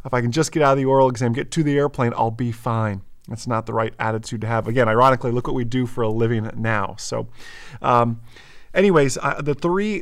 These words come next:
questions that I chose, I chose them very purposefully because they're three questions that absolutely stumped me. And I, I wanna share them, not for their difficulty, 'cause you may know some of these,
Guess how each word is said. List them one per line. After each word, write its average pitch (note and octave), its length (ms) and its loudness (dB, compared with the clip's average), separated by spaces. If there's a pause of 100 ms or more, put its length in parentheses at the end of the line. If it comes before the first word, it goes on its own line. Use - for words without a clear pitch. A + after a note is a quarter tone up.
questions D#3 640 -2
that D3 220 -2
I C3+ 140 -2
chose, B2 720 0
I B2 140 2
chose C#3 400 -2
them B2+ 200 0
very C3+ 260 0
purposefully B2 880 -4
because B2 760 -2 (1200)
they're A#2 140 -6
three C#3 240 -6
questions C3 480 -2
that C3 120 -4
absolutely C#3 720 -4
stumped - 640 -4 (140)
me. B2 340 0 (240)
And G#2+ 280 -4
I, G#2 120 -2
I - 180 -4
wanna A#2 200 -2
share B2 200 -4
them, A#2+ 80 2
not B2 220 -2
for C#3 100 -4
their B2 220 -2
difficulty, C#3 680 -4
'cause B2 220 -6
you A#2 120 -2
may C#3 180 0
know F3 180 0
some C3 200 -4
of G#2 60 -4
these, A#2 240 -10